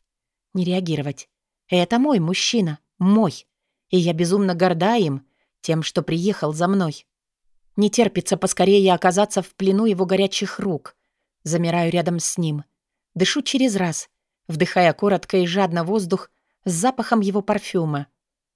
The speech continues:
По едва заметным жестам и мимике понимаю, что он держится уверенно, но в глубине души волнуется сильно-сильно, не меньше меня. Ждёт. Я делаю шаг вперёд, обхватываю ладонями его плечи и целую.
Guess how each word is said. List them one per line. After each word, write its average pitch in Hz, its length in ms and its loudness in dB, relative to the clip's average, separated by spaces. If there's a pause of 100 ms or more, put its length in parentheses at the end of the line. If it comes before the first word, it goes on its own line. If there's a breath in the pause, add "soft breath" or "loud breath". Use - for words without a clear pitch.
(180)
По 185 80 0
едва 180 320 4
заметным 208 500 2
жестам 208 380 0
и 196 40 4
мимике 226 400 2
понимаю, 208 480 0
что - 200 -4
он 175 160 0
держится 170 480 -2
уверенно, 185 580 0 (320)
но 175 120 0
в 139 60 -8
глубине 160 440 0
души 165 260 0
волнуется 180 580 2
сильно-сильно, 190 840 -2 (260)
не 185 100 2
меньше 202 340 2
меня. 233 400 2 (520)
Ждёт. 147 400 -8 (440)
Я 170 180 -2
делаю 156 260 0
шаг 165 260 -2
вперёд, 165 520 -6 (280)
обхватываю 196 720 2
ладонями 196 460 2
его 175 200 0
плечи 220 420 -2
и 190 80 0
целую. 160 600 -4